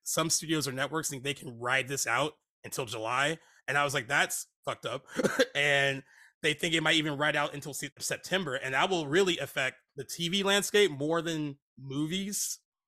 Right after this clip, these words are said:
I mean, movies will still be affected, and I can explain that in a little bit, too, but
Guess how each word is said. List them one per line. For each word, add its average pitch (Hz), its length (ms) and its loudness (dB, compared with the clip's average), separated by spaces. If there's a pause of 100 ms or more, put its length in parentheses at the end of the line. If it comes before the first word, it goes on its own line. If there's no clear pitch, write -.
I 143 60 -6
mean, 151 140 -2
movies 185 280 4
will 185 80 0
still 190 200 0
be 175 80 2
affected, 165 340 -2
and 165 80 -2
I 151 80 2
can 160 100 -4
explain 151 340 -2
that 143 260 0
in 131 80 -8
a 127 40 -6
little 127 220 -4
bit, 156 300 0 (260)
too, 180 240 -4
but 131 300 -2